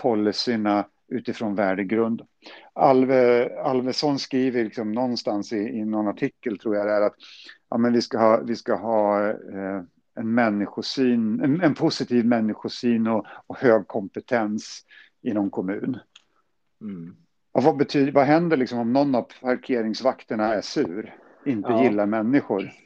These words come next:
Speaker 2: Nej.
Speaker 1: Eller, eller kanske bara är, är, är, inte har hög kompetens, utan bara medelhög kompetens?
Speaker 2: Ja,
Speaker 1: Ska
Speaker 2: men
Speaker 1: inte
Speaker 2: jag,
Speaker 1: de
Speaker 2: jag, jag, jag,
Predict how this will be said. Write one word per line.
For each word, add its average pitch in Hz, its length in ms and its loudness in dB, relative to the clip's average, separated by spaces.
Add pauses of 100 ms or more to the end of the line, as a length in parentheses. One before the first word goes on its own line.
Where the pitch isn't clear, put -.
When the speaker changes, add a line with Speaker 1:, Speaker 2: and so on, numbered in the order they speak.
(260)
Speaker 2:
Nej. 143 200 -6
Speaker 1:
Eller, 120 400 6 (180)
eller 123 220 -2
kanske 139 320 -6
bara 117 300 -4
är, 107 160 -4
är, 113 340 -8
är, 120 360 -4
inte 127 200 -6
har 143 260 0
hög 127 240 -4
kompetens, 113 560 -12
utan 113 160 -6
bara 104 280 0 (360)
medelhög 117 760 2
kompetens? - 840 -8 (1080)
Speaker 2:
Ja, 135 100 0
Speaker 1:
Ska 143 100 4
Speaker 2:
men 139 80 6
Speaker 1:
inte 120 120 2
Speaker 2:
jag, 143 100 8
Speaker 1:
de 123 160 4 (1600)
Speaker 2:
jag, 143 200 0 (100)
jag, 135 220 -6
jag, 120 200 -4